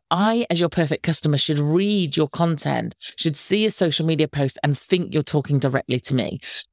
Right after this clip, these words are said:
And that's really hard to do when you don't know who these people are, or you're only looking at them from those points of view. So for a long while, I've been talking about, "Can you answer the following?"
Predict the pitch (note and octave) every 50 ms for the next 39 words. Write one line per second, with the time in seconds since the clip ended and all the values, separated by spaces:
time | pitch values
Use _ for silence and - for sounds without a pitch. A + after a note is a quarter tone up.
0 | _ _ - F3 G3 G3 G3 G3+ G#3 A3 - - - F3+ F3 E3+ E3 D#3+ C#3+ C#3
1 | D3 D3 - - C3+ C#3 D3+ C#3+ C3 B2+ B2+ B2+ - - C#3 C#3+ D3+ C#3 C3 B2+
2 | B2 B2 C3 B2 - _ _ _ _ _ _ _ _ - C#3+ C#3 D#3+ D3 D#3+ D#3
3 | C3+ C3 C3 C3 C3 C3 B2+ B2 - - B2+ A2+ - B2 A#2+ A#2 A#2 - - C#3
4 | C#3 C#3 C#3 - _ - D#3 D3+ D3 D#3 D#3 D#3 D3+ D3 - - C#3 B2+ B2 -
5 | - B2+ A#2+ - B2+ B2 B2 A#2+ A2 A2+ - - - B2+ G2+ F#2+ - A#2 F#2+ G#2+
6 | - - - _ _ _ _ _ _ _ _ _ _ _ - - - A3 G3 -
7 | B3 B3 B3+ B3+ C#4 D4 D#4 D4 A3+ F#3 E3 D#3 D#3 D3+ D#3 E3 - - F3+ E3+
8 | - - F3 D#3 - F#3 F3 E3+ E3 D3+ C3+ C3 - - - - D#3 D3+ D#3+ D#3+
9 | D#3+ D3 C3+ C3+ C3 - - - C3 A2+ - C#3 B2 A#2 A2+ G#2+ - - G2 F#2+